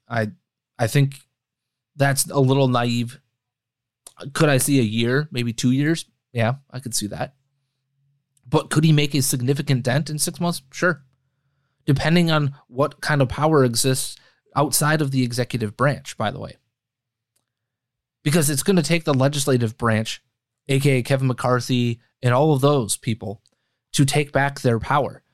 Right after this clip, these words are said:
to not insert into every bill broad power back to the unelected bureaucrats in whatever agency, right?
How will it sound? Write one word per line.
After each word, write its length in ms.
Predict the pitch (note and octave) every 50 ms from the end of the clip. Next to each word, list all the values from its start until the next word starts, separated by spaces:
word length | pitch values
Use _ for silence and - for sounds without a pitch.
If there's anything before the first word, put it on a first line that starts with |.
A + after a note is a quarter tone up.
| _ _ _
to 320 | - - D3+ C#3 B2+ A#2+ - _ _ _ -
not 400 | B2+ C#3 D3 D3 C#3+ C#3 - - _ _ _ _ _ -
insert 500 | D3 D3 D3 C3+ - E3 E3 D#3+ C#3+ -
into 260 | C#3+ C3+ C3 C#3+ C3+
every 300 | C#3 C#3 C#3 C3+ C#3 C3
bill 420 | A#2 A#2+ C3+ C3+ A#2+ G#2 F#2+ - _ _ _ _ _ _ _ _ _ _ _ _ _ _ _ _ _ _ _ -
broad 540 | C3 - - A#2+ A#2 A#2+ B2+ C#3+ D#3 C#3+ B2+
power 500 | - - D#3 E3+ D3 A2 F#2+ G2+ B2 - _ _ _ _
back 460 | - A2+ C3+ B2 C3 C#3+ C#3 - - -
to 420 | - D3 C#3 C3+ C3 B2 A2+ A2+ _ _ _ _ _ _ _
the 420 | B2+ C3 B2+ B2 A#2+ A#2 A2 G#2+ G#2+ _ _ _ _ _ _ _ _ _ _ _ _ _ _ _ _ _ _ -
unelected 440 | C#3+ D#3 D#3+ D#3 D3+ C#3 - C#3 B2
bureaucrats 640 | C3+ D#3+ G3 E3+ C#3 - - A2 G#2 A2+ - - - -
in 220 | C#3 C3+ C3 A#2+
whatever 540 | A#2+ C#3 D#3+ D#3+ E3+ F#3 E3 E3+ D3 C3+ C3+
agency, 580 | D3+ E3+ G3 - - A#2+ G#2 - - - - - -
right? 280 | B2 C#3 E3 - -